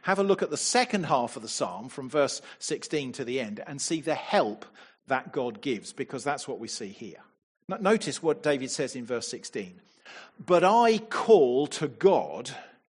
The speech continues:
and the Lord will save me." Do you see? Although he's tempted to either run away or seek vengeance, what he actually does in, in verse sixteen is to pray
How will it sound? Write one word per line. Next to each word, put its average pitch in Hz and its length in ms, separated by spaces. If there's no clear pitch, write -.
and 156 200
the 160 120
Lord 156 680
will 123 200
save 120 500
me." - 120
Do 147 80
you 131 40
see? 202 240
Although 196 340
he's 175 260
tempted 170 720
to 170 240
either 165 260
run 156 280
away 147 400
or 127 160
seek 131 400
vengeance, 160 640
what 185 140
he 180 140
actually 190 500
does 151 600
in, 139 160
in 143 120
verse 131 260
sixteen 139 480
is - 240
to 156 120
pray 131 800